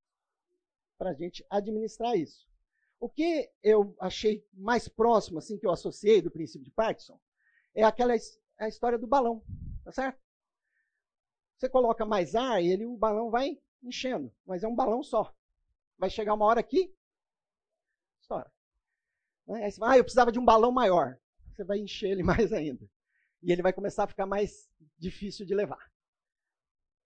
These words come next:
Então, uma expectativa que a gente tem muitas vezes é o seguinte, sabe o que que é, Edilson? Eu tô vivendo um momento agora que tá complicada a minha vida. Né?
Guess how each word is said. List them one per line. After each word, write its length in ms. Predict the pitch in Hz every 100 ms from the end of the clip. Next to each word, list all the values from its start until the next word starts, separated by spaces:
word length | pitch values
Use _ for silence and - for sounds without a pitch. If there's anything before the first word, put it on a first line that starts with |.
| _ _ _ _ _
Então, 520 | - - 262 247 117 _ _ _ _ _ _ _ _ _ _ _
uma 360 | 269 294 285 - _ -
expectativa 880 | - - 220 214 185 - 247 170 165
que 80 | 175
a 40 |
gente 240 | 170 -
tem 160 | - 208
muitas 280 | 160 160 143
vezes 160 | 208
é 20 | 202
o 40 |
seguinte, 240 | - 160
sabe 140 | - 208
o 40 |
que 80 | 175
que 120 | -
é, 100 | 180
Edilson? 280 | 127 - -
Eu 100 | 190
tô 280 | 190 254 269
vivendo 760 | 226 208 160 147 226 330 339 262
um 60 |
momento 560 | 220 175 151 151 139 123
agora 460 | 135 180 135 101 _ _ _ _ _ _ _ _ _ _ _ _ _ _ _
que 80 | 190
tá 480 | - 160 160 165 165
complicada 520 | 180 180 202 185 180
a 40 | 190
minha 140 | 214
vida. 280 | 190 - _ - - - - _ - _ _ _ _ _ _ _ -
Né? 280 | 165 185